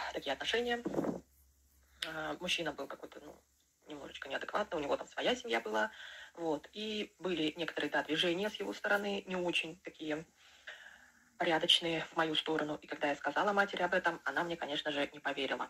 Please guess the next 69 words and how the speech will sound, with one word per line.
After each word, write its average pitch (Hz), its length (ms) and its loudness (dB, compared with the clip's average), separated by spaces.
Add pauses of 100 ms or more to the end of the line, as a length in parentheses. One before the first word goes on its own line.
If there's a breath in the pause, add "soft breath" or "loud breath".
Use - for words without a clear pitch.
Говорит: - 420 -8 (140)
"Ой, - 120 -4 (200)
какую, 233 220 0
говорит, - 180 0
ерунду 240 300 2
ты - 100 -8
говоришь? - 320 2
Как - 180 0
вот - 140 -4
ты 240 120 -6
вообще, - 240 4
у 214 40 2
тебя 196 120 -2
язык 170 300 -2
повернулся 202 460 -4
такое 185 260 -4
сказать? 185 440 0
Вот 180 100 -6 (440 loud breath)
ты, 196 100 -10
ты 233 100 2
знаешь, 330 260 4
что - 200 6
было 214 200 2
бы, 190 80 -4
вот 190 160 -6
если 180 240 -6
бы - 100 -10
это 170 140 -6
действительно 160 460 -12
бы - 80 -16
вот - 140 -10
правда - 320 -2
была - 220 -12
бы? - 120 -20
Вот, - 100 -14 (180)
э, - 280 -10 (240)
вот - 220 -14 (520 loud breath)
если 175 200 2
бы 160 80 0
это 160 100 2
правда 226 280 4
была, 185 140 4
да 165 80 2
я 214 240 6
бы, 202 80 -2
да 185 100 -2
я, 185 280 4
на, 180 120 6
на 180 120 -2
самом 190 180 2
деле 175 160 2
оно 165 120 2
неправда, 170 340 2
вот 180 160 -2
ты 170 80 -2
и 151 100 -2
ходи, 156 300 -2
молчи". - 340 -6
Вот, - 140 -12
<laughs> - 100 0
как 151 300 2
бы 165 60 -10
вот, 170 120 -6 (100)
вот 165 100 -16
так 156 140 0
вот - 120 -8
она 151 100 -4
мне 151 140 -4
ответила. 214 360 0